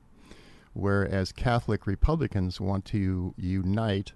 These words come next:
with Ireland and create a united Ireland of both Ireland and Northern Ireland. Now, that was a big deal. Between nineteen sixty-nine and nineteen ninety-eight, a civil war took place in Northern Ireland. It's called the Troubles.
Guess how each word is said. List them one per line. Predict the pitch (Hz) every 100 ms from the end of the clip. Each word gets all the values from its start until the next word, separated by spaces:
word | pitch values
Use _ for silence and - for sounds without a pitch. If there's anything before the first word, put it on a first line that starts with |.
| -
with | 98 85
Ireland | 101 104 101 90 90
and | 87 90
create | - 92 92
a |
united | 90 87 92 95 85
Ireland | 95 98 92 85
of | 82 -
both | 92 87 - -
Ireland | 90 92 92 87 87
and | 95 92
Northern | 90 85 85
Ireland. | 98 101 87 90 - - - - - - -
Now, | 101 98 98 - - - 87
that | 117 123 117
was | 104
a | 110
big | 107 107 -
deal. | 120 95 87
Between | 98 - 101
nineteen | 107 117 123 110
sixty-nine | - 117 - 107 104 110 123 139 -
and | - 92 95
nineteen | 107 - - 110
ninety-eight, | 107 113 110 107 110 127 131 -
a |
civil | 90 - 120 110 123
war | 113 107 90
took | - 92 -
place | 98 92 -
in | 95
Northern | 87 87 87
Ireland. | 87 90 85 87 87
It's | -
called | - 92 85
the | 95
Troubles. | - 127 110 85 - -